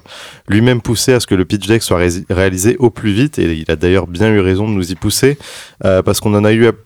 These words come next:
besoin à plusieurs reprises et assez rapidement. Euh, donc comme Robin le disait, le pitch deck en quelques mots c'est quoi ? C'est un document, euh, qui est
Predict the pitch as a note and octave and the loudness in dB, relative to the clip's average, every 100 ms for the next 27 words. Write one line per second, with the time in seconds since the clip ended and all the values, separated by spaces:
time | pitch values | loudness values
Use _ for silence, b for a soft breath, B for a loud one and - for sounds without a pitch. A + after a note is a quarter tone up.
0 | _ G2 A2+ A2+ C3 A#2+ - A#2 B2 G#2+ | _ -2 2 2 2 -2 -2 0 2 0
1 | G2+ - D3 G#2 F#2+ - C3+ C3 - D3 | -2 -2 0 0 -2 0 -2 -2 0 0
2 | A#2 A2 G#2+ G2+ A2+ D#3 B B B B | 0 -4 -2 0 0 -2 B B B B
3 | G2 F#2 F2+ F2+ F2+ F2+ F#2 F#2 G2 G2 | -2 2 2 2 0 -2 -2 -2 -2 -4
4 | - A#2 A2 A2 G#2+ G2 A#2 A#2 G2+ G2 | -2 0 0 0 -2 0 0 0 -2 -6
5 | - A2 A2+ - F#2 G2 F2+ F#2+ G2 A2+ | -6 0 0 0 -4 -4 -2 -2 0 -2
6 | - F#2 A2 A2+ F#2+ F2+ F#2 - G2 G#2+ | -2 -2 0 0 -2 -2 -2 -4 -2 0
7 | A2+ - F2 F2 - - F#2 G2 | 0 0 0 0 -4 -2 0 -2